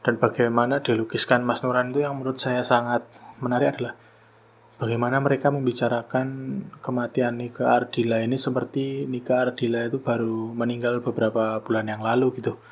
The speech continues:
Eh, penggambaran-penggambaran seperti itu yang membuat tulisan Mas Nuran sangat hidup ya menurut saya.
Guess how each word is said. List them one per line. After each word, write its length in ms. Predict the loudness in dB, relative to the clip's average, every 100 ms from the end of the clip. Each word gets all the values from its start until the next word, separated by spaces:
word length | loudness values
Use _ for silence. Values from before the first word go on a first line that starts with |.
| -20 -20 -20 -20 -20 _ _ _ _ _ _ -6
Eh, 420 | -4 -4 -6 -10 -12 _ -2
penggambaran-penggambaran 960 | 2 6 8 8 6 2 4 4 2 2
seperti 320 | -2 0 6
itu 60 | 6
yang 140 | 6
membuat 400 | 4 4 4 2 -8
tulisan 400 | -4 -2 0 0
Mas 240 | -2 -2
Nuran 400 | 0 0 0 -8 -16 -20 _ _ _ -20 _ _ _ -20 -20 -20 -20
sangat 400 | -8 0 2 2 0
hidup 240 | 0 2
ya 160 | 2 0
menurut 320 | 0 -4 -6
saya. 400 | -4 -4 -4 -8